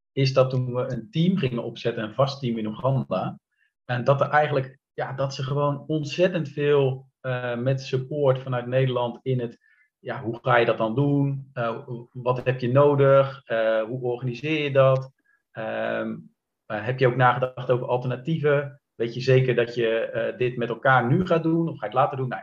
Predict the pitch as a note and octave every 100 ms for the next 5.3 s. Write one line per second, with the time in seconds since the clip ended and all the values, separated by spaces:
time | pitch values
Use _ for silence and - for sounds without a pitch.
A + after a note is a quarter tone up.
0 | - - C#3 C#3 C3+ C3 C3 B2 A2 D3+
1 | - A#2 A#2+ E3+ F3+ F3+ E3+ - C#3+ C#3
2 | D#3 - D3+ C#3 C3 B2+ B2+ C3+ C3+ C3
3 | A#2 - G2+ A2+ A3 A#3 _ _ _ -
4 | C3 B2+ C3+ C3+ D3 F3+ D3+ B2+ A2+ A2+
5 | A2+ A2 A2